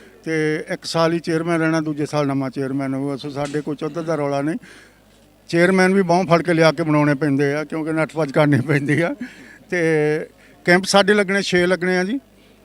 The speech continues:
ਇੱਕ ਅੱਜ ਲੱਗ ਰਿਹਾ, ਕ-, ਅ, ਕੱਲ੍ਹ ਨੂੰ ਸਾਡਾ, ਅ, ਮੌਤ ਸਾਹਿਬ ਲੱਗਣਾ, ਕੱਲ੍ਹ ਨੂੰ ਲੱਗਣਾ ਜੀ ਝਬਾਲ ਕੈਂਪ, ਤੇ ਪਰਸੋਂ ਨੂੰ ਆਪਣੇ ਇੱਥੇ ਮੌਤ ਸਾਹਿਬ ਲੱਗਣਾ,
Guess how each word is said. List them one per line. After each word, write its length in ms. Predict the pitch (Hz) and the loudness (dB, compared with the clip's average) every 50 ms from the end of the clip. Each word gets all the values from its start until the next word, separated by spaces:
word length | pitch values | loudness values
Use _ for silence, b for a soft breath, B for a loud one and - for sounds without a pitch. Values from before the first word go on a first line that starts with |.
| b b - | b b -6
ਇੱਕ 160 | 190 175 165 - 196 180 | -4 -4 -2 0 0 0
ਅੱਜ 120 | 170 160 180 | 0 0 2
ਲੱਗ 280 | 175 175 170 160 160 | 2 2 2 2 0
ਰਿਹਾ, 220 | 170 180 185 190 190 | 0 2 2 2 2
ਕ-, 160 | 175 - 202 | 0 -6 -10
ਅ, 320 | 190 - 180 165 160 160 143 - | -8 -4 -2 -2 0 -2 -2 -2
ਕੱਲ੍ਹ 200 | 180 170 165 180 | 0 0 0 0
ਨੂੰ 140 | 196 190 175 | 0 -2 -2
ਸਾਡਾ, 460 | - 165 165 160 165 165 165 180 175 175 | -2 -2 -2 0 0 0 -2 -2 -6 -10
ਅ, 320 | 190 208 - - - 190 | -16 -16 -16 -14 -12 -10
ਮੌਤ 340 | 180 160 151 156 156 160 151 | -8 -6 -4 -2 0 0 0
ਸਾਹਿਬ 260 | - - 170 170 170 | 0 -2 -2 -2 -2
ਲੱਗਣਾ, 480 | 180 180 165 165 180 185 185 180 180 180 - - | -2 -4 -4 -4 -4 -2 -2 -2 -2 -4 -2 0
ਕੱਲ੍ਹ 160 | 180 185 196 | 2 2 4
ਨੂੰ 120 | 208 208 | 4 4
ਲੱਗਣਾ 300 | 190 170 147 165 170 170 | 4 4 4 4 4 4
ਜੀ 160 | 165 175 190 180 - | 4 4 2 2 4
ਝਬਾਲ 420 | - 208 180 180 175 147 135 131 | 4 6 8 8 8 8 6 4
ਕੈਂਪ, 280 | - - 170 202 233 - _ _ _ _ _ b b b b b b b b b b _ - | 2 0 0 0 0 -2 _ _ _ _ _ b b b b b b b b b b _ -4
ਤੇ 120 | 175 175 | -2 -2
ਪਰਸੋਂ 460 | 160 - - 175 170 143 - 180 185 | -2 0 2 2 2 2 2 0 0
ਨੂੰ 320 | 185 185 185 175 170 - - - _ - | 2 2 0 0 -2 -4 -8 -12 _ -8
ਆਪਣੇ 280 | 160 156 - 175 170 175 | -6 -4 -2 0 0 0
ਇੱਥੇ 200 | 170 - 180 180 | 2 2 2 4
ਮੌਤ 260 | 170 160 156 156 151 | 4 6 4 4 4
ਸਾਹਿਬ 240 | - 170 170 170 175 | 2 2 0 2 0
ਲੱਗਣਾ, 300 | 180 175 170 196 240 | -2 -2 -2 -4 -6